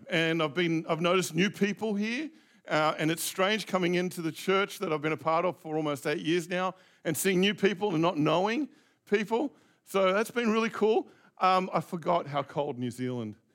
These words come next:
is. And, and I've forgotten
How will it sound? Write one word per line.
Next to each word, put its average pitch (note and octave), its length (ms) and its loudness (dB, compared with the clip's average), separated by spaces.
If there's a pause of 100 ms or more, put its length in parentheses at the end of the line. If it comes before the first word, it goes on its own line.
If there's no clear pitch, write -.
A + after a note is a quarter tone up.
(320)
is. A#2 380 -6 (3000)
And, F3+ 240 -12
and F#3+ 160 -14
I've F#3 120 -18
forgotten F#3+ 680 -14